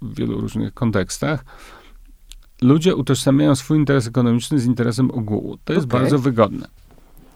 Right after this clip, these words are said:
Speaker 1: A więc, e, na przykład, e, mm, e, i, a, i to może być prawda czasami, w tym sensie, że to, to są rzeczy, które się racjonalnie dają bronić. No,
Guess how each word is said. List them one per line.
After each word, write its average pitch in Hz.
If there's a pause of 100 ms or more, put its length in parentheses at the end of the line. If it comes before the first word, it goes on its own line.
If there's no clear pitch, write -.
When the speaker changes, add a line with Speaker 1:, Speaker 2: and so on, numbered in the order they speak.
(540)
Speaker 1:
A 120
więc, 127
e, 120
na 120
przykład, 135 (120)
e, 117 (2250)
mm, 104 (240)
e, 113
i, -
a, 151 (400)
i 135
to 117
może 107
być 104
prawda 202
czasami, -
w -
tym 127
sensie, 135
że 120
to, - (120)
to 151
są 160
rzeczy, 180
które 151
się 151
racjonalnie 160
dają 151
bronić. 151 (240)
No, 277